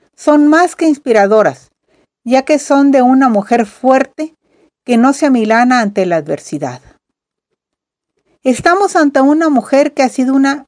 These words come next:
estrella en superventas, sobre todo gracias a la saga de Harry Potter, obra en la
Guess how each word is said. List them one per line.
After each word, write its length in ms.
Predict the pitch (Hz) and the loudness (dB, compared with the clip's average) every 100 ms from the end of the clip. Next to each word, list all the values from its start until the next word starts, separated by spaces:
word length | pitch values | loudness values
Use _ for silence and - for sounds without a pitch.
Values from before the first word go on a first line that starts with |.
| - | -6
estrella 640 | 196 - - 254 277 285 | -6 -6 -4 0 2 0
en 80 | 254 | -2
superventas, 960 | 214 190 175 185 220 214 - - - _ _ _ _ _ _ _ _ _ | -2 -2 -2 0 -2 -2 -8 -18 -20 _ _ _ _ _ _ _ _ _
sobre 400 | - 254 240 226 | -2 0 2 0
todo 460 | 226 277 302 349 _ _ _ _ - | 0 0 0 -4 _ _ _ _ -8
gracias 580 | 214 247 320 320 339 285 | 0 2 2 0 -2 0
a 80 | 233 | 0
la 140 | 190 | 0
saga 400 | - 233 247 262 | -2 -2 0 0
de 120 | 208 - - | -2 -4 -2
Harry 300 | 226 233 226 | -2 -2 -6
Potter, 460 | _ 170 160 147 _ _ _ _ _ _ - | _ -8 -8 -14 _ _ _ _ _ _ -2
obra 420 | 240 277 302 294 | 2 4 4 4
en 80 | 269 | 2
la 260 | 226 202 | 2 0